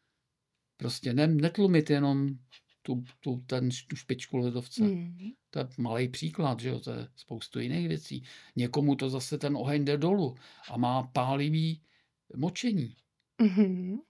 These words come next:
Speaker 1: Pá-,
Speaker 2: Mhm.
Speaker 1: pálivý, eh, recidivující, eh, záněty močového měchýře.
Speaker 2: Mhm.
Speaker 1: Te-, a teď mu tam nic nevykultivujou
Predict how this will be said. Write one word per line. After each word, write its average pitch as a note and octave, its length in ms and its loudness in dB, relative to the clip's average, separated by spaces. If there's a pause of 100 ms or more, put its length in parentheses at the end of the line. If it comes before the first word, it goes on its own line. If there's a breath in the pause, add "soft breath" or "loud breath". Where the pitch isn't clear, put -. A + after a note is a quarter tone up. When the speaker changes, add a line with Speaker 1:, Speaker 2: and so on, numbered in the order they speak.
(100)
Speaker 1:
Pá-, - 180 -4
Speaker 2:
Mhm. G3 100 0
Speaker 1:
pálivý, C#3+ 580 2
eh, C3 340 -4
recidivující, D3 840 -2 (400 soft breath)
eh, - 40 -12 (440)
záněty D3 420 2
močového E3 440 2
měchýře. F#3+ 500 0
Speaker 2:
Mhm. F3 180 -8 (960)
Speaker 1:
Te-, - 120 -12
a B2+ 160 -8
teď C3 160 -4
mu C3+ 120 0
tam C3 160 2
nic A#2+ 180 -2
nevykultivujou D#3+ 1040 2